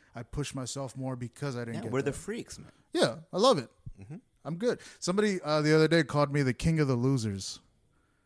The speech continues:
Speaker 1: And I was, 'cause he was just talking about my stand-up and what I represent in the world. And it's like,
Speaker 2: <laughs>
Speaker 1: I was just like, "Yeah, probably you're right.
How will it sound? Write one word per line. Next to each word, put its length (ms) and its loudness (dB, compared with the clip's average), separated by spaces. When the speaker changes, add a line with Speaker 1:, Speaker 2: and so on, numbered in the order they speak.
Speaker 1:
And 80 -4
I 160 4
was, 280 -2
'cause 180 2
he 80 2
was 140 0
just 160 -8
talking 240 0
about 160 0
my 100 0
stand-up 560 -2
and 340 -6
what 240 -2
I 60 2
represent 500 -4
in 100 -4
the 80 -4
world. 280 -4
And 80 -4
it's 100 -6
like, 160 -6
Speaker 2:
<laughs> 220 0
Speaker 1:
I 160 4
was 120 8
just 180 6
like, 260 4
"Yeah, 80 2
probably 320 2
you're 120 0
right. 280 2